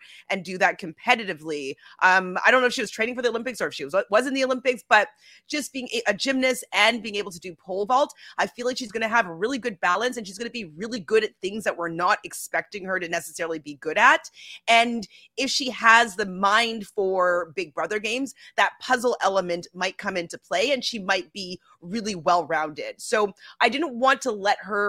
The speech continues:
g-, get taken off the board any further down, because I do think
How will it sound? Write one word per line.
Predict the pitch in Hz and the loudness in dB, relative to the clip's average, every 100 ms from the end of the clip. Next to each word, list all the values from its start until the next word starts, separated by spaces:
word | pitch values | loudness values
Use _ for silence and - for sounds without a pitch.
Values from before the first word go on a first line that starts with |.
| 196 147 175 | 0 -4 -12
g-, | 165 175 | -16 -6
get | 185 175 | -4 -4
taken | 214 208 196 | -6 -6 -4
off | 165 - | -4 -4
the | |
board | 165 - 170 202 208 175 - | -10 -6 -2 0 -2 -4 -4
any | 185 | -6
further | 170 170 165 151 | -2 -4 -4 -8
down, | 143 180 190 254 | -6 0 2 2
because | 220 185 | -2 -8
I | 190 | -8
do | 180 202 233 | -8 -12 -10
think | - 202 202 | -4 -6 -6